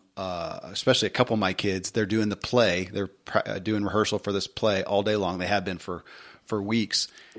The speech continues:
And they send it to me, and they'll send me the picture. Sometimes it'll have, you know, they'll say something in it, but a lot of times it's just a picture, and it's almost like they're sharing their frame of reference of what they're doing. So I see them in costume, or I see them with their group of friends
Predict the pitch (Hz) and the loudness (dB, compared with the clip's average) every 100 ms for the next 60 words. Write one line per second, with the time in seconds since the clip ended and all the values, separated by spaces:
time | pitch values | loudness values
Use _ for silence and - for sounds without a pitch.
0 | - _ - 123 127 127 - 147 175 - | -20 _ -2 2 2 2 2 0 -2 -4
1 | 120 110 110 123 117 113 113 - 113 113 | -4 -2 -4 -4 -4 0 0 0 0 -2
2 | 113 101 - 135 135 - 92 - _ - | -2 -6 -2 -2 -2 -8 -10 -16 _ -20
3 | _ _ _ _ _ - - 165 185 156 | _ _ _ _ _ -2 4 6 6 8
4 | 127 117 110 92 - 131 113 104 104 - | 6 6 2 0 -8 -6 -4 -4 0 2
5 | 107 - 95 95 - 110 85 101 113 143 | 2 0 -2 -8 -6 -6 -6 2 2 4
6 | 110 95 113 - - 127 - 101 - - | 0 -4 -6 -6 -4 -4 -4 -8 -8 -14
7 | - _ 127 120 - 139 147 147 - 117 | -18 _ 0 2 4 4 6 4 2 0
8 | 104 123 123 - - 120 120 117 110 107 | 4 4 6 4 4 4 4 2 0 2
9 | 110 - - 110 110 98 87 104 101 95 | 0 0 0 0 0 -2 -2 0 0 -4
10 | - 87 101 95 98 87 95 82 - 92 | -6 -4 -6 -4 -4 -4 -6 -6 -4 -2
11 | - 113 107 98 98 95 90 95 - 98 | 0 0 -2 -4 -4 -4 -2 0 -2 -4
12 | 80 76 76 85 - 113 110 101 95 - | -8 -8 -8 -4 -2 0 0 -2 -6 -10
13 | - - 131 - 123 127 123 110 117 113 | -14 2 4 6 4 4 2 -2 -2 0
14 | 107 | -2